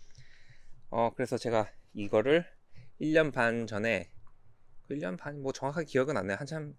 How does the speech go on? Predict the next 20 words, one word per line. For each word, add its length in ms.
뭐, 200
일 100
년 240
넘었어요. 500
일 100
년 180
한 140
육 80
개월 160
정도 160
된 160
것 60
같은데, 360
어, 240
이렇게 320
많이 360
한 160
달 160
반 160
사이에 400